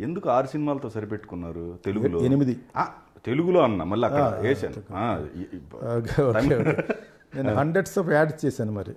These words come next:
Speaker 1: ఆ.
Speaker 2: మీకు ఎవరు తెలుసా? సమంత తమన్నా అని కూడా ఇంట్రడ్యూస్ చేశాను.
Speaker 1: ఆ.
Speaker 2: సమంత తమన్నా, గద్దే సింధూర ఎప్పుడు పన్నెండేళ్ల క్రితం.
Speaker 1: మ్మ్.
Speaker 2: Before they came to film industry.
Speaker 1: మ్మ్.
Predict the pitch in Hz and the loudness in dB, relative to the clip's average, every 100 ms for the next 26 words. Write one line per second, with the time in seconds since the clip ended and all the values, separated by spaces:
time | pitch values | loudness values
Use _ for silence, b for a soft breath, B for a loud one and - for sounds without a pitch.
0 | - 104 98 127 127 135 151 127 117 123 | 0 2 4 2 2 0 -2 -2 -2 -2
1 | 120 123 117 117 117 113 110 143 156 139 | -2 -2 -2 -2 -2 -4 -2 0 2 2
2 | 131 104 101 - 90 _ _ - 92 76 | 2 -2 -6 -8 -16 _ _ -8 -6 -6
3 | 69 - _ _ - 104 110 117 120 113 | -10 -18 _ _ -16 -10 -6 -6 -2 -2
4 | 107 104 113 120 117 110 110 107 104 107 | -2 -4 -4 -4 -2 0 -2 -2 -4 -4
5 | 107 113 110 123 117 101 107 143 143 135 | -4 -4 -2 0 0 -2 -2 2 2 2
6 | 127 127 127 135 120 - - _ _ _ | 0 2 4 2 0 -6 -16 _ _ _
7 | - 101 82 67 127 120 143 135 131 135 | -8 -4 -4 -6 -4 0 2 2 2 2
8 | 143 143 135 147 147 131 - - - _ | 0 0 0 2 2 0 -2 -10 -16 _
9 | - 85 78 | -14 -12 -12